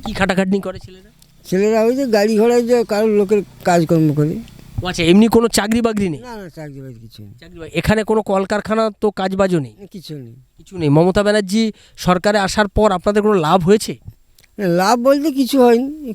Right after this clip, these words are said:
Speaker 2: কি লাভ বলতে ওই রেশনটা বিনামূল্যে দেয়, রেশনটা।
Speaker 1: আচ্ছা।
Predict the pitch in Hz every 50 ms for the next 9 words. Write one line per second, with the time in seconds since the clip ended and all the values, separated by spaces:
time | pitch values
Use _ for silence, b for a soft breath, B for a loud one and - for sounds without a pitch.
0 | - - 208 202 196 190 180 180 180 185 196 202 202 214 220 226 220 262 254 247
1 | 247 254 247 - b b b b b b b b - - - 202 208 214 233 214
2 | - 247 254 247 233 254 226 220 220 220 220 214 208 208 208 208 208 196 196 196
3 | 214 202 185 180 190 180 165 190 214 196 185 160 - 156 156 151 151 - - -
4 | - - - - - - - - 135 - - -